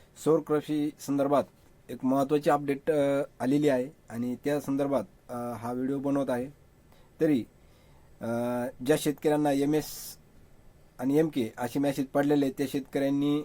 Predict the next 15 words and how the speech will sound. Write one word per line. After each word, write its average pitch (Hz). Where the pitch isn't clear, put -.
अ, 120
पंधरा 156
तारखेपर्यंत, 151
म्हणजे 123
पंधरा 147
बारा 143
दोन 143
हजार 131
चोवीसपर्यंत 143
पैसे 143
भरा, 135
अन्यथा 143
आपला 143
पंप, 160
अ, 123